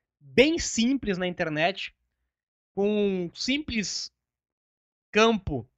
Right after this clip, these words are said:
de captura de e-mails, onde nós tínhamos o objetivo de testar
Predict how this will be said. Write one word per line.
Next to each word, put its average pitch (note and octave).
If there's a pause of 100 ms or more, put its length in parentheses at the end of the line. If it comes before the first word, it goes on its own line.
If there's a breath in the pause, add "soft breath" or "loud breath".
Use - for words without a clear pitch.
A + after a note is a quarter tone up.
(140)
de C#3+
captura G#3
de E3
e-mails, E3+ (680)
onde B3
nós - (680)
tínhamos B3
o G3
objetivo G3+
de A3+ (280)
testar G#3+